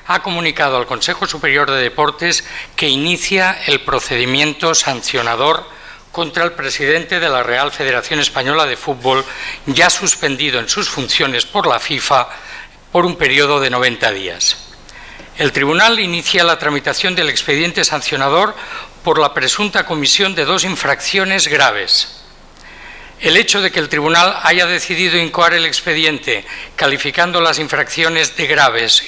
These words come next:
y no de muy graves, impide que el Consejo Superior de Deportes pueda suspender a Luis Rubiales en sus funciones, y saben ustedes que esta era nuestra voluntad.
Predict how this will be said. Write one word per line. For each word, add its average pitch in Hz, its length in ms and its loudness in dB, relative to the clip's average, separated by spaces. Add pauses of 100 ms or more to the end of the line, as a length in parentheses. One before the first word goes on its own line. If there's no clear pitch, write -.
(100)
y 151 100 0
no 180 180 2
de 151 100 2
muy 175 240 -2
graves, 135 500 0 (460)
impide 202 500 0
que 196 100 -2
el 147 80 0
Consejo 170 400 -2
Superior 170 440 2
de 165 80 4
Deportes 160 640 0 (340)
pueda 180 240 2
suspender 165 600 0
a 156 60 4
Luis 165 200 -2
Rubiales 160 540 2
en 170 140 -2
sus 160 180 -2
funciones, 123 760 0 (400)
y 143 120 0
saben 147 260 2
ustedes 147 480 0
que 139 140 0
esta 135 280 0
era 139 220 2
nuestra 135 320 -2
voluntad. 117 500 -2